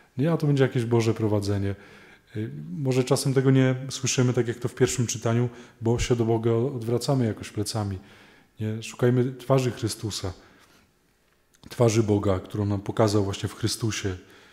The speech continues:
w Chrystusie, który jest obrazem Boga niewidzialnego, e, żebyśmy wiedzieli, po co to wszystko, po co te zmagania, szukanie Jego woli, żeby On był dla nas, e, po prostu ważny, żeby w tych naszych codziennych wędrówkach,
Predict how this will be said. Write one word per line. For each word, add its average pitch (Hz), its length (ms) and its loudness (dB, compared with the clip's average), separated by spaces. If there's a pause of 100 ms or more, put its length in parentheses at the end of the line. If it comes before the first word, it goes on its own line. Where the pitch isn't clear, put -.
(120)
w - 40 -20
Chrystusie, 110 360 -6
który 113 160 2
jest - 300 0
obrazem 104 500 0
Boga 98 240 -2
niewidzialnego, 98 760 -4 (600)
e, 107 40 -4 (440)
żebyśmy 127 360 0
wiedzieli, 143 280 6
po 151 140 4
co 151 100 0
to 135 100 4
wszystko, - 420 -2
po 120 100 0
co - 80 -8
te 113 120 -2
zmagania, 101 580 0
szukanie 104 420 -2
Jego 101 220 -2
woli, 95 320 -4 (480)
żeby 110 260 -4
On 117 260 0
był 123 380 -2
dla 107 160 0
nas, 104 380 -6 (260)
e, - 360 -20
po - 80 -20
prostu 123 300 -2
ważny, 110 400 2
żeby 104 260 -4
w - 80 -10
tych 117 380 -6
naszych 110 300 -6
codziennych 117 400 0
wędrówkach, 110 640 -2